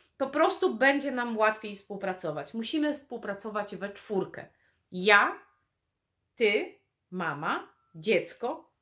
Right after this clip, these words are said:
i ta osoba, która z Wami będzie. Najczęściej jest to tata, bo to tak, e, utarło się, że najczęściej jest to tata. Natomiast jestem w stanie naprawdę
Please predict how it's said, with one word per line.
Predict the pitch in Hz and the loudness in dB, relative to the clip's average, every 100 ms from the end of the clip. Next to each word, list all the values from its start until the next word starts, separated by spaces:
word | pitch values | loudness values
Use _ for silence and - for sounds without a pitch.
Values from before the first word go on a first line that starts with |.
| _ | _
i | - - | -18 2
ta | 320 311 | 4 6
osoba, | 269 - 233 233 | 2 -2 -2 -4
która | - 196 | -6 -8
z | 190 | -6
Wami | 202 190 | -6 -6
będzie. | 175 170 160 214 | -4 -4 -6 -8
Najczęściej | 320 370 - 349 311 - 247 | -4 -2 0 -2 -2 -6 -10
jest | 247 | -8
to | 226 | -8
tata, | 220 - 247 240 180 | -8 -2 -2 0 -2
bo | 190 | -2
to | - | -8
tak, | 214 202 - _ - - - - | -6 -6 -8 _ -20 -20 -20 -10
e, | - 180 180 180 180 180 - - - _ | 0 4 6 6 6 4 0 -8 -20 _
utarło | - 208 226 226 208 208 | -12 4 6 6 4 -2
się, | 226 | -4
że | 196 202 190 190 190 | -6 -2 0 0 -2
najczęściej | 202 196 208 196 - | -6 -6 -8 -8 -8
jest | 170 - | -10 -8
to | 180 | -10
tata. | - 170 - 226 - - - - | -6 -6 -6 -10 -12 -20 -20 -10
Natomiast | 220 226 262 262 233 - - _ _ _ _ _ _ _ _ _ _ _ _ _ _ _ _ _ - | -4 0 0 0 -2 -10 -20 _ _ _ _ _ _ _ _ _ _ _ _ _ _ _ _ _ -4
jestem | 220 330 415 - 294 | 4 4 4 0 -2
w | - | -2
stanie | - 226 214 208 202 - 202 | 2 2 2 -4 -8 -12 -8
naprawdę | 190 - 240 233 208 214 - | -6 4 4 4 -2 -4 -6